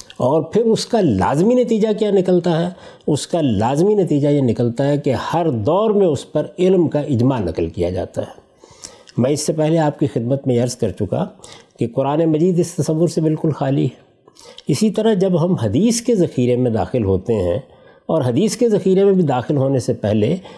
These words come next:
मुसलमानों की इल्मी रवायत का जायज़ा लेते हैं तो वहाँ भी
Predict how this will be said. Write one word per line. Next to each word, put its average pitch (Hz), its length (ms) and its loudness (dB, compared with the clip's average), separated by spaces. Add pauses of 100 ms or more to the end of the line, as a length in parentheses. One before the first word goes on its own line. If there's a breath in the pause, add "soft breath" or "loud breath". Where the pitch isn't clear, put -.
(140 loud breath)
मुसलमानों 160 640 2
की 196 220 0
इल्मी 208 320 4
रवायत 147 400 0
का 202 140 0
जायज़ा 110 320 0
लेते 101 360 -2
हैं 104 260 -2 (300 loud breath)
तो 165 100 0
वहाँ 151 280 0
भी 208 120 2